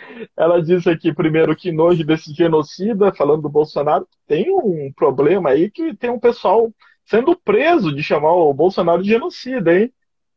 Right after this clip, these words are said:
É, f-, alegando, a polícia tá alegando, a polícia que também já tá,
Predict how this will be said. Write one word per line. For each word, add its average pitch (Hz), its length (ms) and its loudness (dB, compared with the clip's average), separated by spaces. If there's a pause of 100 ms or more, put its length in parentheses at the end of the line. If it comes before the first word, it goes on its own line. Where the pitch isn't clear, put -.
(160)
É, 151 360 4
f-, - 220 -4
alegando, 165 960 2
a 147 100 -2
polícia 160 380 -8
tá 175 120 -2
alegando, 139 280 0
a - 40 -4
polícia 131 540 -6
que 127 120 -14
também 123 360 -2
já 123 140 -2
tá, 127 420 -2